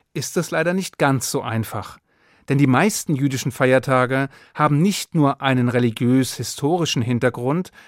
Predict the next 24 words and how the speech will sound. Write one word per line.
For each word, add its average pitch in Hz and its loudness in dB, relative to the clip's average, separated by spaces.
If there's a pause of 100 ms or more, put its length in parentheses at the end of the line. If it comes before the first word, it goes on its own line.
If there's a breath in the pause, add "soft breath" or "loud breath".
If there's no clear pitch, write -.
(200 loud breath)
sondern 131 2
daneben 120 2
auch 139 -4
einen 151 -2
landwirtschaftlichen 123 0
Bezug, 147 -4 (380 soft breath)
der 156 6
sie 156 2
mit 160 2
einer 147 2
bestimmten 190 -2
Jahreszeit 170 0
verbindet. 104 -4 (480 loud breath)
Sie 160 -6
können 214 2
also 139 4
nicht 127 2
einfach 131 -2
kreuz 131 0
und 123 -6
quer 123 0
durchs 117 -6
Jahr 123 2
wandern. 104 -4